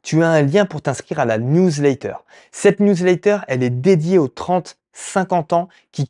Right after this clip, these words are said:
commencent la capoeira, dans lequel je partage beaucoup d'astuces, des histoires inspirantes, plein de notions pédagogiques que tu vas avoir besoin pour pouvoir bien commencer la capoeira, être en forme et faire les choses correctement.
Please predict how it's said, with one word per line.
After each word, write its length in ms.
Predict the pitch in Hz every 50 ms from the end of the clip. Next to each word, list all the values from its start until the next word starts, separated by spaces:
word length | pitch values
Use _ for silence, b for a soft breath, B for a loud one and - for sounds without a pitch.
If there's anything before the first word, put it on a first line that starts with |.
| _ _ -
commencent 380 | 185 185 185 202 202 - -
la 100 | 175 160
capoeira, 420 | 147 156 139 - 139 135 143 151 -
dans 120 | - 131
lequel 260 | 127 131 120 - 160 147
je 120 | 127 131
partage 400 | - 127 117 - 123 113 110 117
beaucoup 420 | 117 117 117 131 156 156 - 165
d'astuces, 480 | 139 147 127 - - - 151 143 - - B B B B B B
des 260 | 110 110 113 117 120 143
histoires 300 | 139 - - 160 143 139
inspirantes, 680 | 139 131 - - 131 139 123 131 131 135 131 - -
plein 120 | - 147 143
de 60 | 143
notions 440 | 151 151 160 165 151 - - 175 151
pédagogiques 640 | - - 165 147 156 156 147 151 151 143 170 160
que 100 | - -
tu 140 | 123 - 131
vas 120 | 120 127 123
avoir 240 | 117 120 120 107
besoin 400 | 113 120 131 170 170 160 185 180
pour 140 | 151 - 131
pouvoir 280 | 123 131 123 127 - 117
bien 500 | 120 123 123 127 - 190 190 208 202 180
commencer 540 | 156 - 190 185 175 156 - - 170 156 b b b b b b b
la 160 | b 127 127 123
capoeira, 500 | - 143 135 143 139 135 139 143 139 b b b b b b b -
être 240 | - 135 131 - -
en 80 | 165 151
forme 400 | - - - 175 165 156 147 135 -
et 80 | - 123
faire 240 | - - - 143 135
les 120 | 135 127
choses 380 | - - - 151 143 127 110 - _ _ _ _
correctement. 720 | - 202 185 156 151 165 151 - 170 156 165 175 185 190